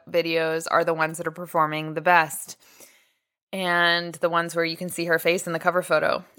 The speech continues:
And then I have another one who he sings.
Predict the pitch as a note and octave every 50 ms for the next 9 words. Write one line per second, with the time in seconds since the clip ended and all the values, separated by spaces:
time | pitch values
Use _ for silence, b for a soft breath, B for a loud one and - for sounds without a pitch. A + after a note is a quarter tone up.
0 | _ - F#3 F#3 E3 E3 E3 E3 F3 E3+ D#3+ E3+ F3 G#3 A3+ G#3+ F#3+ F3+ F3 E3+
1 | F3+ F3+ E3 F3 F#3 F3 E3+ E3+ E3+ E3+ E3+ E3+ E3 D#3+ - - F#3+ F#3+ G3 -
2 | - G#3 A3 G3 D3+ D3 - - -